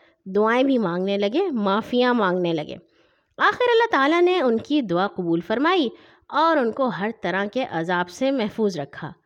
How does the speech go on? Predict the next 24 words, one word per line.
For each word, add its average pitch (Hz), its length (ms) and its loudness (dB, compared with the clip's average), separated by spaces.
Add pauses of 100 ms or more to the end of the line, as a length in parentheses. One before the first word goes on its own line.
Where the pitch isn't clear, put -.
(480)
یہاں 370 300 2
تک 349 180 -2
کہ 370 100 2
حضرت 311 320 0
یونس 254 300 0
علیہ 220 260 0
السلام 220 760 -2
صحت 214 440 -6
مند 214 180 -2
ہو 196 180 0
گئے 269 160 0 (380)
اور 320 120 -2
اللہ 311 300 2
تعالیٰ 208 400 0
نے 214 240 -2
انہیں 214 300 -4 (140)
حکم 220 300 -2
دیا 202 280 -2
کہ 285 60 -4
آپ 254 140 0 (240)
دوبارہ 180 580 2
نینوا 226 500 2
چلے 190 260 0
جائیے 165 340 -2